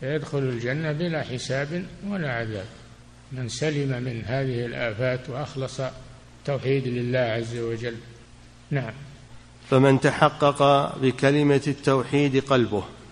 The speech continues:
Speaker 2: أخرجت منه كل ما سوى الله تعالى محبة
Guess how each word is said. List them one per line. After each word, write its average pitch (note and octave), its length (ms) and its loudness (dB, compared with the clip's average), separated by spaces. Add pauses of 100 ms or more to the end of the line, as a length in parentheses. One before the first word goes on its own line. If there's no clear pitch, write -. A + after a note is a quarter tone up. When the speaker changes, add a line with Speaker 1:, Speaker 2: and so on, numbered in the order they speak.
(420)
Speaker 2:
أخرجت C3 560 4 (100)
منه C#3 540 4 (140)
كل C#3+ 340 4
ما C3 240 4
سوى C3 300 2
الله B2+ 420 4
تعالى A2+ 560 0 (560)
محبة B2+ 480 2